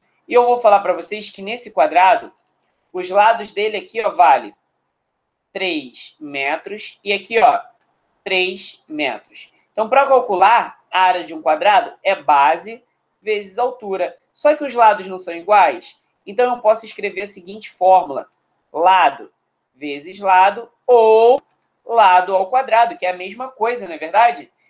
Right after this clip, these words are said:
Então, se eu quero determinar a área desse quadrado, basta eu fazer assim, ó. A área é igual três metros vezes três metros, ou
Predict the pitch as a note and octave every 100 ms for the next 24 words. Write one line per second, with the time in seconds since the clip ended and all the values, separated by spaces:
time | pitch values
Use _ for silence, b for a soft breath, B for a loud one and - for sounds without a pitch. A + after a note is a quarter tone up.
0 | _ E3+ A#3 A#3 A3 A#3 A3+ G#3+ G3 F3+
1 | F3 D#3+ D#3 D3 - G3+ - _ - F#3
2 | E3 E3 F3 E3+ E3+ F3 F3+ E3+ F3+ -
3 | F3+ D#3+ C3 - _ _ _ _ _ _
4 | E3 E3 E3+ F3+ F#3 D#3 D#3+ D3 A2+ -
5 | _ _ _ _ _ _ _ _ _ _
6 | _ F#3+ F#3 E3+ D#3+ D#3+ D#3+ D#3 D3+ -
7 | A3 A3+ - _ _ _ _ _ _ _
8 | _ F#3 G#3 F3+ F3+ F#3+ A#3 - - _
9 | _ _ _ _ G3 F3 E3 F3+ A#3 G3+
10 | E3+ C#3+ C3 - _ A#3 G#3 G3 G3+ A3+
11 | -